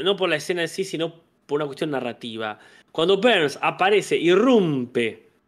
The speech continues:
eh, ahí en la oficinita de Homero para decirle que vaya a buscar su auto, sin mayores explicaciones.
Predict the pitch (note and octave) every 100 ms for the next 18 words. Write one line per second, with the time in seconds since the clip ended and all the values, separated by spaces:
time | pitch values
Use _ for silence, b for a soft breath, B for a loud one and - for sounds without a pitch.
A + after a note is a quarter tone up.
0 | _ - B2+ C3+ C3 C3 D#3 D3 C3 B2+
1 | D#3+ E3 C#3+ D3+ D#3+ C3+ C3+ C3 F3+ F3
2 | E3 - D#3 F3 C#3 D#3+ D3 D#3+ D3+ C#3
3 | C3+ C3+ A#3 A#3 F3 G3+ G#3 D3+ - A#2+
4 | B2+ - F3 B2 A#2 A2+